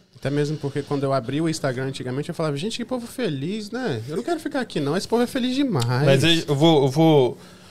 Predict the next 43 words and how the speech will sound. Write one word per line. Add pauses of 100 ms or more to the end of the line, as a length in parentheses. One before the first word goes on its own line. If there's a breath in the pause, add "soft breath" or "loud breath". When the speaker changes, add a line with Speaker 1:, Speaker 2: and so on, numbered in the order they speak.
(220 loud breath)
Speaker 2:
deixa
eu
concluir.
Aí,
o
que
que
eu
fa-,
fazia?
Aí,
na
hora
que
eu
comecei
a
mexer
com
o
podcast, (640)
que
a
gente
não
sabe
o
que
que
pode
acontecer, (640 loud breath)
eu
não
sabia
mexer,
como
eu
ainda
não
sei.
Então,
minha
li-,